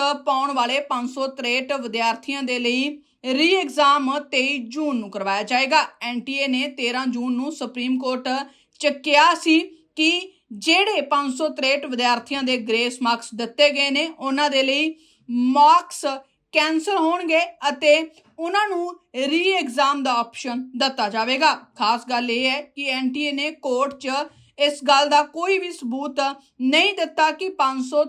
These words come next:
ਤਰੇਹਠ ਕੈਂਡੀਡੇਟਸ ਨੂੰ ਗ੍ਰੇਸ ਮਾਰਕਸ ਕਿਉਂ ਦਿੱਤੇ ਗਏ।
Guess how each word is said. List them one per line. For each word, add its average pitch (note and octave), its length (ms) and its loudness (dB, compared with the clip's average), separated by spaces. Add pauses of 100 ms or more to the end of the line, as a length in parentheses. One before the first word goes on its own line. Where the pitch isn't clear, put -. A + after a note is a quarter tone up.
ਤਰੇਹਠ C#4 420 -2
ਕੈਂਡੀਡੇਟਸ B3+ 680 -6
ਨੂੰ B3+ 200 -2
ਗ੍ਰੇਸ A#3+ 360 -4
ਮਾਰਕਸ B3 440 -2 (600)
ਕਿਉਂ G4 240 4
ਦਿੱਤੇ A#3 340 -2
ਗਏ। D4 220 6